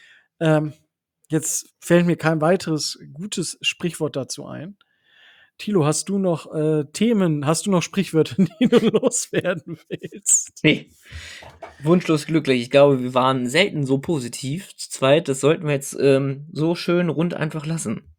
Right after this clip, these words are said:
Speaker 1: Okay. Äh, wir, wir nehmen das mit in die, äh,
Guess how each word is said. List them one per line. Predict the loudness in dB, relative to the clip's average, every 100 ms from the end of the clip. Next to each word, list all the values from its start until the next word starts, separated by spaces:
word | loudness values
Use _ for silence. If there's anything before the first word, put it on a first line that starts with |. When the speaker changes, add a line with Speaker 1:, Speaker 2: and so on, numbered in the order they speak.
| _ -14
Speaker 1:
Okay. | -12 -6 -2 -2 -6 -20 -20 _
Äh, | 2 4 4
wir, | 2 0 2
wir | 4 4
nehmen | 4 2 4
das | 2 2
mit | 0 0
in | -2
die, | 0 2
äh, | 2 4 4 4